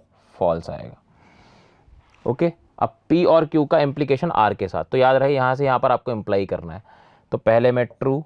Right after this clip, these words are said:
दूसरे में फॉल्स, तीसरे में ट्रू, चौथे में फॉल्स, फिर ट्रू, फिर फॉल्स, फिर ट्रू, फिर ट्रू। ओके,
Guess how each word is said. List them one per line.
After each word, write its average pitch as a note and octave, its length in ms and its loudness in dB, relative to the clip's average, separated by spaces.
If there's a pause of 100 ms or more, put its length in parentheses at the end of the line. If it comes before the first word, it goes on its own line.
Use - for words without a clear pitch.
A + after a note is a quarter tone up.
(300)
दूसरे A#2 440 -2
में A#2+ 180 0
फॉल्स, A#2 580 0 (320)
तीसरे C3 380 0
में G#2+ 180 -2
ट्रू, B2+ 440 -4 (280)
चौथे A2 360 2
में A2+ 140 -2
फॉल्स, G#2+ 500 0 (600)
फिर F3 280 2 (340)
ट्रू, C#3+ 320 0 (540)
फिर E3+ 200 4
फॉल्स, A#2 640 2 (640)
फिर E3 240 4
ट्रू, C3 440 -2 (520)
फिर C#3 280 0 (1040)
ट्रू। F#2+ 180 -4 (1080)
ओके, F#3+ 320 2